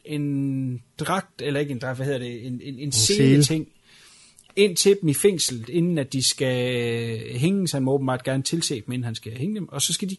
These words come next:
Speaker 1: have det ind under deres tøj, og når de så får lykken på, men det er det, jeg mener, hvordan gør han så lige der? Men han gør i hvert fald, så de ikke, øh, dør.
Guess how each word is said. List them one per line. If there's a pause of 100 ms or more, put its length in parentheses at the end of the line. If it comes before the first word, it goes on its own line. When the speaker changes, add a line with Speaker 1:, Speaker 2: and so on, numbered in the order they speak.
Speaker 1:
have
det
ind
under
deres
tøj,
og
når
de
så
får
lykken
på, (140)
men
det
er
det,
jeg
mener,
hvordan
gør
han
så
lige
der? (880)
Men
han
gør
i
hvert
fald,
så
de
ikke, (120)
øh,
dør.